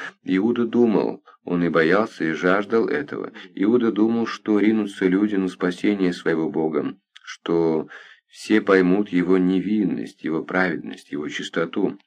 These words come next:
Но люди были спокойны, бездеятельны, насмешливы. И свершилось. И за это все грядущие поколения заклеймил Иуда до скончания мира. И своим чёрным делом, и своими чёрными словами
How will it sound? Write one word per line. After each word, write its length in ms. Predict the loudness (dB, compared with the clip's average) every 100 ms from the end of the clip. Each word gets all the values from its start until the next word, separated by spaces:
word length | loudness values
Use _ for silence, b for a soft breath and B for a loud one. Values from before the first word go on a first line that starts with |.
| _
Но 160 | -8 -4
люди 200 | -4 -6
были 180 | -8
спокойны, 720 | -8 -6 -6 -4 0 2 0
бездеятельны, 1000 | -4 -6 -8 -6 -2 2 0 0 -8 -8
насмешливы. 920 | -8 -8 -10 -10 -4 -4 -6 -12 -12 -18 B B B
И 120 | -10
свершилось. 920 | -10 -8 -8 -4 -2 -2 -2 -12 _ _ B B B
И 320 | -4 -2 -2
за 160 | -2 -2
это 580 | 0 2 2 0 -6 -6
все 320 | -10 0 2
грядущие 500 | 2 0 -2 -4 -8
поколения 560 | -8 -4 0 2 2 0
заклеймил 840 | -2 -4 -4 -4 -2 0 0 0 -6
Иуда 540 | -6 -4 -2 0 -2
до 120 | -2
скончания 840 | -8 -6 -6 -8 -10 -8 -8 -8 -8
мира. 440 | -8 -8 -10 -12 _ _ _
И 80 | -16
своим 360 | -4 -2 -2
чёрным 480 | -4 -4 -4 -4 -6
делом, 400 | -2 0 0 -4 B B
и 60 | -14
своими 380 | -4 -2 -2
чёрными 460 | -4 -2 -2 -2 -6
словами 580 | -6 -4 -2 -2 -2